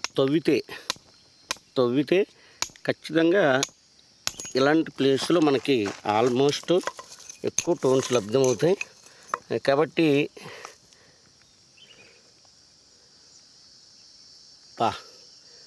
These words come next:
వాటర్ కడితే ఎంత బాగుంటుందో. కాబట్టి ఈ ప్లేస్లో మరి ఎక్కువగా, ఆ, టోన్స్ లభ్యమయ్యే చాలా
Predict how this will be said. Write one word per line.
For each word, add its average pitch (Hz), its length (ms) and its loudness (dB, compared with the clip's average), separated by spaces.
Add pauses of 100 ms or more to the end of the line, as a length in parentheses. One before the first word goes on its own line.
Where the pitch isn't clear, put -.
(400)
వాటర్ 117 480 0
కడితే 113 240 -4
ఎంత 110 200 -2
బాగుంటుందో. 117 540 0
కాబట్టి 160 680 0 (760)
ఈ 139 120 0
ప్లేస్లో 170 640 2 (1120)
మరి 131 380 -2
ఎక్కువగా, 156 520 0 (1300)
ఆ, 117 420 2 (400)
టోన్స్ 170 380 2
లభ్యమయ్యే 151 840 2 (960)
చాలా 147 360 2